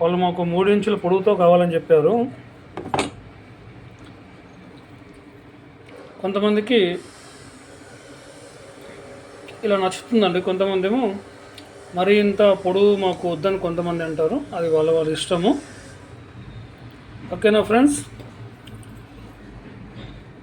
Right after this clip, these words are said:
ఫ్రెండ్స్, మళ్ళీ రిక్వెస్ట్ చేస్తున్నాను, నా వీడియో ఎవరైతే చూస్తున్నారో వాళ్ళందరూ కూడా లైక్ చేయండి, అలాగే కామెంట్ పెట్టండి. మీరు కామెంట్స్లో అడిగిన ప్రతి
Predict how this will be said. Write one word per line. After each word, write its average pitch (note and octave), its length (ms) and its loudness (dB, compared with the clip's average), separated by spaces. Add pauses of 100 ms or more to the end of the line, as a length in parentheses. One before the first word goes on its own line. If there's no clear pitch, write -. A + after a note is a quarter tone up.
(800)
ఫ్రెండ్స్, A3 300 2
మళ్ళీ G3 200 4
రిక్వెస్ట్ G#3+ 380 2
చేస్తున్నాను, F#3+ 500 0 (120)
నా F3 140 4
వీడియో F#3 220 2
ఎవరైతే F#3+ 280 2 (120)
చూస్తున్నారో F3+ 500 0
వాళ్ళందరూ E3+ 420 2
కూడా F3 220 2
లైక్ D#3+ 240 2
చేయండి, E3+ 340 -2 (1700)
అలాగే F#3 220 2 (140)
కామెంట్ F3+ 340 0
పెట్టండి. F3 380 -2 (600)
మీరు F#3 160 -2 (100)
కామెంట్స్లో F#3+ 420 0
అడిగిన F#3 200 0 (120)
ప్రతి F3 220 2